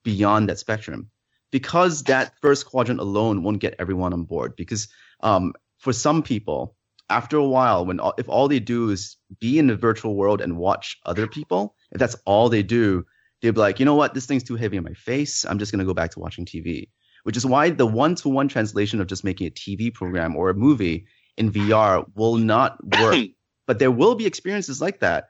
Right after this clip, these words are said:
Speaker 1: And like the way Rob said, that will make you feel a certain way, like Dear Angelica, like Pearl.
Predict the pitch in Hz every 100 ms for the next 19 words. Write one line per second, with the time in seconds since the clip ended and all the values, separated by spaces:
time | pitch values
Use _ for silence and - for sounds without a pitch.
0 | _ _ _ - 113 127 127 - 123 139
1 | 123 143 143 95 101 104 123 127 120 135
2 | 139 123 120 113 110 107 82 85 - 139
3 | 156 160 156 120 - - 85 _ 170 160
4 | 76